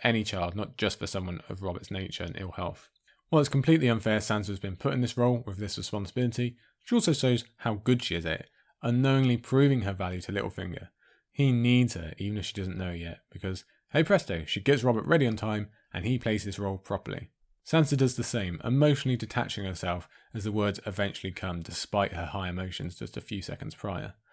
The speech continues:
She's even mentally commenting on the acting tips that will really sell it.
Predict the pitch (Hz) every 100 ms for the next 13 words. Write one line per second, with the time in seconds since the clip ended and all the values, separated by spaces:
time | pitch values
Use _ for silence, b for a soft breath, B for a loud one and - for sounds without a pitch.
0 | b b b - 139 156 143 135 135 135
1 | 120 113 120 113 101 92 92 98 98 123
2 | - - 98 - - - - 110 110 120
3 | 110 98 - 104 87 -